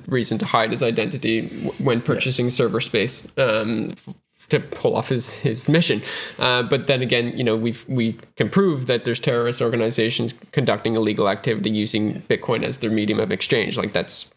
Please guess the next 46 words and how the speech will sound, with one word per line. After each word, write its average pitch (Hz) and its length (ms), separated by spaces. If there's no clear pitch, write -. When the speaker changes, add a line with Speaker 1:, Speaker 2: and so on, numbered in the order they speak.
Speaker 1:
cool. 143 320
That's 135 220
the, 151 80
that's 131 300
the 143 100
negative. 101 380
It's 104 100
pretty, 143 240
actually 123 320
pretty 123 240
cut, - 240
clear 113 240
and 110 100
dry. 107 340
I - 80
would 123 140
say 143 140
one 143 180
of 151 60
the 139 60
positive 123 480
things, 117 220
one 117 120
of - 20
the 117 80
biggest 127 340
things, 113 240
and, - 180
and, - 140
like, 107 240
this 127 160
is 131 60
coming 120 260
from, 120 160
like, 107 140
a - 40
personal 196 400
level, 117 300
is 113 140
it's 110 160
forced 139 360
me 127 120
to 131 100
learn 113 300
about 139 240
money, 185 340